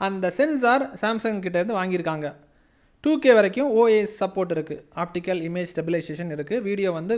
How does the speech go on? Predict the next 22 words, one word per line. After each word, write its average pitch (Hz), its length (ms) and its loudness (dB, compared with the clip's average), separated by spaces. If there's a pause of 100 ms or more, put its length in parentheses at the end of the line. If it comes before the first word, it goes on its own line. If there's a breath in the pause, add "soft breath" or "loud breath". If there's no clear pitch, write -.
கொஞ்சம் 180 220 -6
ஷேக் 202 260 -2
ஆனாலும் 202 320 -4
அது 180 140 -4
அட்ஜஸ்ட் 180 520 -4
ஆகி 233 140 0 (140)
உங்களுக்கு 170 260 -4
நல்ல 185 200 -2
ஒரு 175 100 0
அவுட்புட்டை 170 400 -2
தரும். 151 260 -2
சரியா? 165 200 -2 (760 soft breath)
Then 247 160 2
மோனோ 262 260 2
கேமரா 220 260 2 (100)
ரெண்டு 214 240 0 (280)
மெகாபிக்சல்ல 180 440 -2
தந்திருக்காங்க. 156 380 -4 (160)
Then 202 100 2 (220)
நீங்க 175 160 -2 (240)
ஃப்ரண்ட்ல 240 300 2
வந்துட்டீங்கன்னா 196 420 -2